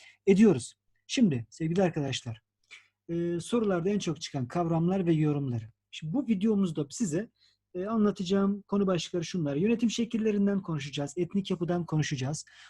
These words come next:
Ulus, ulusal, ulus devlet, çok uluslu devlet, sonra göçlerden ve kültürel etkileşimden bahsedeceğiz. Her ünitede çıkar. Arkadaşlar, yönetim şekli dediğimiz bizim rejimdir,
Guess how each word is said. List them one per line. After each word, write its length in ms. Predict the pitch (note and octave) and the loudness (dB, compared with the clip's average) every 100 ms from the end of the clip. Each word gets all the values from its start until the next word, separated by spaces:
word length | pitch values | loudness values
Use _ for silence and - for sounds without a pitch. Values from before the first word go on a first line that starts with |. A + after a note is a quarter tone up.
| _ | _
Ulus, 420 | G#3+ G3+ A3 - - _ _ - | 0 2 2 0 -14 _ _ -4
ulusal, 480 | F#3 G3 G3+ G3 G3 | -2 0 0 -2 -2
ulus 340 | F3+ F#3+ - | -2 -4 -2
devlet, 320 | G3 F3+ F#3+ | -2 0 -2
çok 240 | - G3+ G3+ | -2 -4 -2
uluslu 400 | F#3 E3+ F3+ D#3 | -6 -4 -4 -2
devlet, 440 | E3+ F3+ F#3 - _ _ _ | 0 0 -2 -6 _ _ _
sonra 240 | F#3+ G3 | -4 -2
göçlerden 800 | D#3+ F3 E3+ G#3 G3+ F#3+ A3+ A#3+ | 2 0 0 0 0 2 2 2
ve 60 | A3+ | 2
kültürel 500 | - G3 - G#3+ G#3 | 0 -4 -2 0 2
etkileşimden 800 | G3 - F#3+ - F#3+ G3 F#3+ E3+ | 0 -2 -2 0 -2 0 0 0
bahsedeceğiz. 640 | D3 - D3 D#3 G#3+ - _ _ _ | -2 -4 -6 -4 -4 -6 _ _ _
Her 540 | - G#3 G#3 D#3+ C3+ - | -2 2 4 2 -2 -2
ünitede 560 | G3+ F#3 D#3 D3 C#3 F3+ | 2 4 2 0 -2 -2
çıkar. 720 | - - G#3 - D#3 A#2+ - _ _ _ _ _ _ - - | -2 -2 0 0 -2 -2 -10 _ _ _ _ _ _ -20 -8
Arkadaşlar, 600 | G#3 - D3+ B2+ - A2+ - _ _ _ _ _ | -6 -4 -4 -4 -8 -12 -16 _ _ _ _ _
yönetim 440 | F#3+ A3+ G3+ C#3 | 2 4 2 -4
şekli 420 | B2+ F#3 F3 C#3 A#2+ | -4 -4 -4 -4 2
dediğimiz 640 | F3+ D3+ B2 D3+ - - _ _ _ - | 2 2 -2 -4 -8 -10 _ _ _ -4
bizim 340 | F#3+ F3 C3+ | -2 -2 0
rejimdir, 580 | F3+ F3+ D#3+ D3 F3+ - | 2 4 2 -2 -8 -14